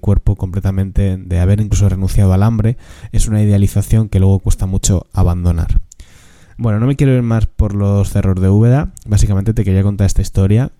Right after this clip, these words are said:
un poco a modo de alerta, porque si eres padre o madre, pues tus hijos, eh, tienen el riesgo de desarrollar problemas de este tipo si no hacen un buen uso de las redes sociales.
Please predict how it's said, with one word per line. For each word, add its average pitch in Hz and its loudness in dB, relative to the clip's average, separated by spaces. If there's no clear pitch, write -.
un 110 -6
poco 120 0
a 98 -2
modo 110 2
de 101 2
alerta, 92 0
porque 92 -2
si 104 -2
eres 101 2
padre 104 0
o 95 0
madre, 110 0
pues - 0
tus - -2
hijos, 120 0
eh, 90 2
tienen 123 2
el 95 0
riesgo 110 2
de 98 4
desarrollar 95 2
problemas 95 0
de 92 2
este - 0
tipo 107 -2
si 101 -4
no 98 0
hacen 98 -2
un 95 -4
buen 92 0
uso 95 -2
de 92 0
las 90 0
redes 92 2
sociales. 107 0